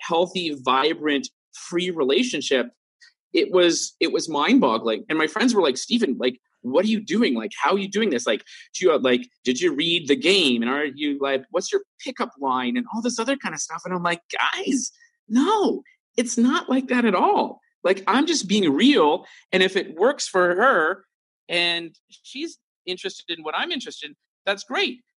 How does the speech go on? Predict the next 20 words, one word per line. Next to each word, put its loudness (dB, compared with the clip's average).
But -2
I'm -2
not -2
gonna -4
play -6
any -4
games. 0
And 0
guess -2
what? 0
If -2
I'm 0
real -6
and -6
it -8
doesn't -2
work -6
for -2
her, -4
cool. 2